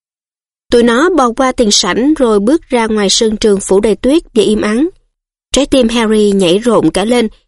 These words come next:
khi nó nhìn thấy mấy ô vuông ánh sáng bằng vàng nho nhỏ ở đằng trước mặt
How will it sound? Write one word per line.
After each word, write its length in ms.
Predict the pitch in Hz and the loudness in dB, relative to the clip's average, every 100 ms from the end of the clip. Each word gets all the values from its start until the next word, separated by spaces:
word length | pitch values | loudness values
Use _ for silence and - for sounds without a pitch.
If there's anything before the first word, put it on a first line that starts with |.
| - | -4
khi 140 | 302 | 0
nó 220 | 254 233 | 0 2
nhìn 240 | 339 320 190 | 2 2 0
thấy 240 | 220 226 | 0 0
mấy 160 | 294 277 | 0 0
ô 140 | 254 | -2
vuông 220 | 202 233 - | 0 -2 -2
ánh 120 | 220 | -4
sáng 440 | - 220 214 302 | -2 -4 -4 -2
bằng 220 | 277 190 185 | 0 0 0
vàng 240 | 196 185 | 0 0
nho 100 | 208 | 0
nhỏ 320 | 202 190 131 | -2 -2 -2
ở 140 | - 220 | -2 -2
đằng 180 | 208 180 | -2 -2
trước 200 | 302 302 | -2 0
mặt 200 | 233 | -2